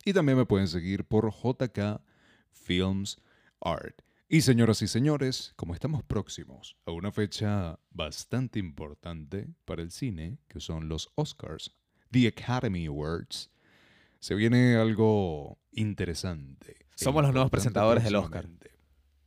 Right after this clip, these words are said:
Speaker 1: Somos los nuevos presentadores del Oscar y va a suceder como con La La Land y, y Moonlight.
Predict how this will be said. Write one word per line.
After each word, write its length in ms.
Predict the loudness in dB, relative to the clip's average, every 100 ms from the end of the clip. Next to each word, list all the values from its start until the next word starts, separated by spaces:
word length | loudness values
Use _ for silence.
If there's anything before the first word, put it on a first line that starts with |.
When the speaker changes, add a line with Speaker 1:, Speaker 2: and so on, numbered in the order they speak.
| _ _ _ -8
Speaker 1:
Somos 280 | -2 4
los 100 | 6
nuevos 160 | 8 6
presentadores 520 | 6 2 2 2 2
del 120 | 2
Oscar 320 | 0 -2 -4 -2
y 40 |
va 120 | -2
a 20 | -2
suceder 420 | -6 -6 -4 -2
como 340 | 0 0 -2
con 220 | -4 -4
La 120 | -2 0
La 120 | 0
Land 280 | 0 -2 -6
y, 220 | -8 -8 -4
y 40 |
Moonlight. 480 | 0 2 2 -2 -4